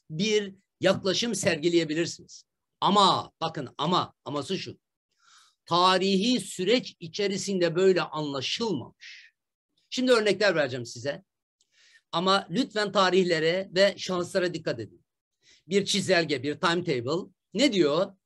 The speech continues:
İmam-ı Azam sünneti ikiye ayırmış.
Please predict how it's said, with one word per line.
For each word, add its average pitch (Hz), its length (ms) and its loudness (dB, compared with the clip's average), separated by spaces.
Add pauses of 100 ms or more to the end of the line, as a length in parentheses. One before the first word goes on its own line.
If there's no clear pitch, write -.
(520)
İmam-ı 254 380 2
Azam 170 360 0
sünneti 208 440 -4
ikiye 170 280 -4
ayırmış. - 540 -14